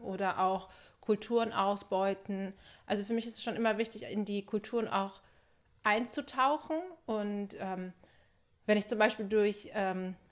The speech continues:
Ausgrabungsstätten gehe, durch die Machu Picchu oder so, dann versuche ich immer einzutauchen und mir vorzustellen, wie es so wäre, wenn ich jetzt hier gelebt hätte. Also ich mache dann so eine kleine Traumreise für mich,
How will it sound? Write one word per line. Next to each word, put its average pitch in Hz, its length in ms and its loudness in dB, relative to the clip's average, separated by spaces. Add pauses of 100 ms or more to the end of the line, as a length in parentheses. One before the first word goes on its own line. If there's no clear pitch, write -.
Ausgrabungsstätten 208 1080 2
gehe, 208 280 4
durch 196 140 -2
die 220 100 -4
Machu 214 240 0
Picchu 220 580 0
oder 208 280 2
so, 214 180 4
dann 208 380 2
versuche 233 320 -2
ich 220 120 -6
immer 220 200 -2
einzutauchen 226 480 0
und 214 60 2
mir 202 80 0
vorzustellen, 208 680 -2 (300)
wie 226 80 2
es 226 80 2
so 214 180 6
wäre, 220 240 4
wenn 185 80 -2
ich 214 100 -4
jetzt 220 160 0
hier 208 120 2
gelebt 190 420 -2
hätte. 302 300 2
Also 226 160 2
ich 170 60 -4
mache 214 160 -2
dann 214 100 0
so 208 80 -2
eine 208 100 -2
kleine 190 300 -4
Traumreise 233 520 2
für 262 140 -10
mich, 277 300 -2